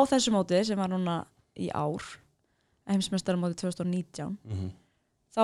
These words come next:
Speaker 1: varstu með, varstu með rétt stöðulyftuna, fjögur hundruð og fimm og hálft kíló. Og hva-, hverjar voru svo hinar þyngdirnar aftur?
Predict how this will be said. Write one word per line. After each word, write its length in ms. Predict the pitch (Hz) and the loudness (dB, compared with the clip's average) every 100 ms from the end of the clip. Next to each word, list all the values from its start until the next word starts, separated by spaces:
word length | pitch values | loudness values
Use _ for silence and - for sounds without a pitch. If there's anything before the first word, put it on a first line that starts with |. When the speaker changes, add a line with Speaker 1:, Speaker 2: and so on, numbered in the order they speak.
| 220 | 6
Speaker 1:
varstu 260 | 226 233 | 6 4
með, 420 | 220 226 214 214 - - - _ _ | 6 6 8 6 4 -8 -20 _ _
varstu 200 | 208 208 | -6 -2
með 80 | 214 | 0
rétt 140 | 208 - | 0 -2
stöðulyftuna, 480 | - 196 - 185 208 | 0 0 0 -2 -2
fjögur 240 | - 202 202 | 0 0 2
hundruð 140 | 190 | 0
og 60 | 185 | 0
fimm 180 | 185 | 0
og 80 | 180 | 0
hálft 240 | 170 170 - | -2 -6 -6
kíló. 360 | 160 156 208 254 _ _ _ | -4 -2 -4 -8 _ _ _
Og 100 | 214 202 - | -8 -8 -2
hva-, 180 | 226 202 | 0 0
hverjar 180 | - 208 | 0 2
voru 120 | 190 180 | 2 2
svo 80 | |
hinar 160 | 185 170 | 0 0
þyngdirnar 280 | 160 - - | -2 -6 -8
aftur? 300 | - - - | -10 -14 -16